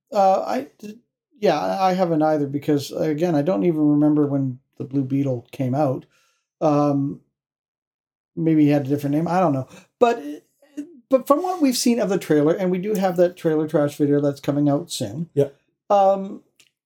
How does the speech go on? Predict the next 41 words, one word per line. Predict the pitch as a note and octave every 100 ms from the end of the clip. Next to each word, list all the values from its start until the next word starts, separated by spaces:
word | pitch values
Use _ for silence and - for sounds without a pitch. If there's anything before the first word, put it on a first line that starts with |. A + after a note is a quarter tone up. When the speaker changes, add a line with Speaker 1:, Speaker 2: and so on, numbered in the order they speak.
| _ -
Speaker 1:
uh, | - - - -
it | F4+
looks | E4+ F4+ - F#4+
like | F#4
it | F#4
would | F4+ F4+
be | F4 E4+ D#4+ D#4+ D#4+ D#4+ C#4
an | C#4+ D4
interesting | D4 D4 C#4+ D#4 C#4+
superhero | C4 D#4 D4 C#4 C4
movie | C4 C4+
to | C#4
watch. | D4 D4+ C#3+ - - -
Speaker 2:
Yeah, | A#3+ D#3+
I | A3
definitely | A#3 F3+ E3 E3+ F#3 E3
wanna | D#3 C3
see | A#2+ A#2
it. | G#2 A#2+
It |
does | D3 D3+
look | C#3+ C3+
like | A#2
fun. | - G2 F#2 -
And | C#3 C#3+
at | D3+
Speaker 1:
Yeah. |
Speaker 2:
the | C#3
very, | E3 E3+ E3+ - _ _ _ _ _ _ _
very | C3 C#3 D3+
end | D#3
of | D3
the | C#3+
day, | C#3 D3
I | C3+
love, | C3+ C3 B2+ C3+ C3 D3
because | C#3 - G3 G#3+ F3 -
I | D#3
grew | D3 D#3+ D3+
up | C#3+ C3+
loving | C3+ C3 C3 B2+ B2